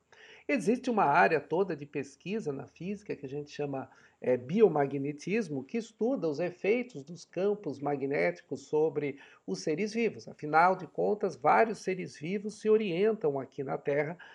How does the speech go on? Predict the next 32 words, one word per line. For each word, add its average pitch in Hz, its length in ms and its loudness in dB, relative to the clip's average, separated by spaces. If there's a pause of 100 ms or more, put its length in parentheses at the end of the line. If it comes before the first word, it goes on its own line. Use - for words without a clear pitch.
(140)
a - 100 4
partir 220 360 4
da 214 120 2
interação 202 540 0
deles 190 320 -4
com 214 220 2
o 202 40 -4
campo 202 380 -2
magnético 185 540 -2
da 196 140 2
Terra. 131 280 0
Por 151 220 0
exemplo, 143 440 -2
as 139 180 0
aves 160 440 4
migratórias 143 760 2 (340)
conseguem 170 480 -2
viajar 160 460 0
centenas 165 720 0
ou 131 60 -2
até 175 200 -2
milhares 185 580 0
de - 120 -14
quilômetros 151 760 0
se - 80 2
orientando 208 560 4
com 208 200 0
o 202 40 -2
campo 190 380 -6
magnético 190 580 -6
da 202 140 2
Terra. 135 400 2